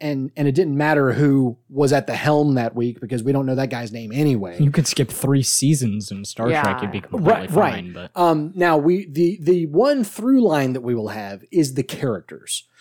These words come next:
Speaker 2: Yeah.
Speaker 1: But even there, it's not gonna, it's not gonna be, you know, some,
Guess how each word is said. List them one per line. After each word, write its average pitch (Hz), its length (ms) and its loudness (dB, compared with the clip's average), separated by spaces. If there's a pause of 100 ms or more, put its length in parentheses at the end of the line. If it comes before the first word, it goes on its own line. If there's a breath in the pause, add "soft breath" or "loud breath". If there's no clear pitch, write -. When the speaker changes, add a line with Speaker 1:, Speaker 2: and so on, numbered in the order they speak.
(100)
Speaker 2:
Yeah. 107 100 -6
Speaker 1:
But 165 140 4
even 170 240 2
there, 139 240 2
it's 120 160 -4
not 143 200 2
gonna, 131 360 2
it's 135 160 -6
not 135 160 2
gonna 131 140 0
be, 123 400 0
you 135 120 -2
know, 120 120 0
some, 135 320 0